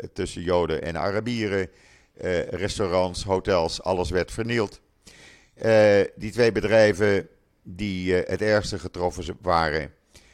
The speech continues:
die, eh, hebben toch besloten om, eh, eh, weer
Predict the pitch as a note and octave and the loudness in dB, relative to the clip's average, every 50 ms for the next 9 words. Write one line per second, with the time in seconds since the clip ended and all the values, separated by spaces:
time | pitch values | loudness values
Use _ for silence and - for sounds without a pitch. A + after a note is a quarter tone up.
0 | _ _ _ - E2+ F#2 F2+ F2 E2+ E2 E2 D#2+ D#2+ - - - F#2+ G#2 - F2+ | _ _ _ -12 -10 -8 -6 -6 -6 -4 -2 -2 -2 -4 -4 -4 -4 -4 -4 -2
1 | - G#2 F2+ - - - - - G#2 G2+ F#2 F2 E2 - F2 D#2+ - - - F#2+ | -2 -4 -4 -4 -6 -10 -4 -2 0 2 2 0 -2 -4 -6 -6 -8 -6 -4 -2
2 | F#2 F2 E2 D2+ D2+ D#2 D#2+ D#2 D2+ C#2+ C2 - _ _ _ _ _ _ _ _ | -2 -2 -2 -4 -8 -6 -6 -4 -4 -6 -8 -10 _ _ _ _ _ _ _ _
3 | _ _ _ _ _ _ _ _ - - D#2+ D#2 D2+ C#2+ C#2 C#2 C#2 C#2 B1+ B1 | _ _ _ _ _ _ _ _ -10 -8 -6 -4 -4 -4 -6 -6 -8 -8 -10 -10
4 | - - - - - - - - - - F2 G2 F#2 E2+ E2 D2+ - | -12 -12 -14 -14 -16 -16 -18 -20 -18 -10 -6 -4 -2 -2 -2 -4 -6